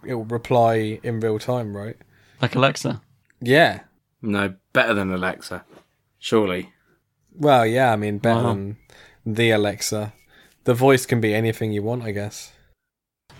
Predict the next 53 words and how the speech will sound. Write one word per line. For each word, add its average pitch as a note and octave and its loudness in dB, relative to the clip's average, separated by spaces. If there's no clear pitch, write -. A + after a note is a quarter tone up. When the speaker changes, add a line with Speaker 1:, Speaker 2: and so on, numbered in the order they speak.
Speaker 2:
Sometimes A3+ 2
they G3 4
lie, F3 4
though, A#2+ -2
that C#3+ 0
Chat B2+ 0
G A#2+ 0
P C3 0
T, A#2+ 0
'cause D#3 2
I E3+ 4
Speaker 3:
What F3+ 4
do F3 0
Speaker 2:
said D4 4
Speaker 3:
you C#4 4
Speaker 2:
to D3+ 6
him, - 8
Speaker 3:
mean? D3+ 4
Speaker 2:
"How E3 2
did D#3+ 2
you D#3+ 4
know D3+ 6
all C#3+ 4
this C3+ 0
stuff C#3 0
about C3 2
weird C3 2
tales?" A#2+ 2
I A#2+ -4
said, - 0
"Can D#3+ 2
you D#3+ 4
tell D3+ 2
me D3 4
your C#3+ 2
sources?" D3+ -2
And D#3 4
it D#3+ 4
said D3+ 0
yes, D#3 0
and D3+ 0
then D#3+ 4
it F3 2
just D#3 0
made C#3+ 4
up C3+ 0
a C#3 2
load B2+ 4
of A#2 -2
bullshit. B2+ 0
It D3 4
was C3+ 2
like, C3 2